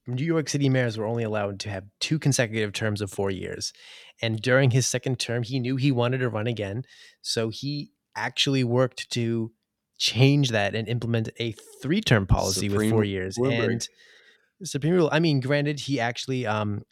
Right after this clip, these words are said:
Speaker 1: I forget the exact body, but there was a New York, um, I guess it was the New York Council, New York City Council actually did ratify that,
Speaker 2: Hmm.
Speaker 1: and they put it into place. And that still holds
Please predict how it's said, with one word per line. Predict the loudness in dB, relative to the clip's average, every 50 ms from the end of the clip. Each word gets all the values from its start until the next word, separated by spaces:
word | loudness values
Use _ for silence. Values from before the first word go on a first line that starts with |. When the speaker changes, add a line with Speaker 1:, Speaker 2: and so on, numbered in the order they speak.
| -8 _ -8
Speaker 1:
I | -14
forget | -14 -12 -8 -6
the | -6
exact | -4 -2 -2 -2 -2 -2 -4 -2
body, | 0 0 2 0 -2 -4
but | -4 -4 -2
there | -2 -2
was | -2 -2 -2 -2
a | 0 0
New | 0 0 0
York, | 0 2 0 0 0 -2 -6 -10 -8
um, | -6 -6 -6 -8 -10 -12 -14 _ _ _ -20 -20
I | -20 _ _ _ _ _
guess | -12 -8 -6
it | -4
was | 0 2
the | 4
New | 6 6
York | 6 4 2 0
Council, | -4 -2 -2 -2 -2 -2 -4
New | -2 0
York | 0 0 -2
City | -2 -6 -6
Council | -6 -6 -4 -4 -4 -4 -4 -2
actually | -4 -2 -4 -4 -2 -2
did | 0 2
ratify | 2 2 2 0 -2 -2 -2 -2
that, | -2 -2 -4 -4 -6 -6
Speaker 2:
Hmm. | -6
Speaker 1:
and | -6 -6 -6 -4 -4
they | -4 -2
put | 0 0 0
it | 0
into | 0 -2 -4
place. | -4 -4 -2 -2 -2 -2 0
And | 2
that | 2 2 4
still | 4 2 2
holds | 2 0 -4 -6 -6 -12